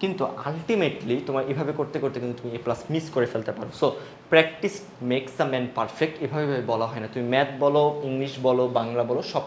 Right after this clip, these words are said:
কিছুই তোমাকে একটু প্র্যাকটিস করতে হবে। তুমি যত বেশি প্র্যাকটিস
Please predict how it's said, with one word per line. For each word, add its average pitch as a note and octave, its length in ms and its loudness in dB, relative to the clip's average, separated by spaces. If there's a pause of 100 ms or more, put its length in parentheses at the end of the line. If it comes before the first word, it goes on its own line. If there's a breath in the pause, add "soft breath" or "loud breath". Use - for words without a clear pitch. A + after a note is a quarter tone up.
কিছুই F3+ 220 -4
তোমাকে C#3 260 -2
একটু E3 220 -6
প্র্যাকটিস C#3 480 2
করতে C#3 260 0
হবে। A2 140 0 (340 loud breath)
তুমি E3+ 140 2
যত D#3+ 240 6
বেশি F#3+ 220 0
প্র্যাকটিস F3 360 2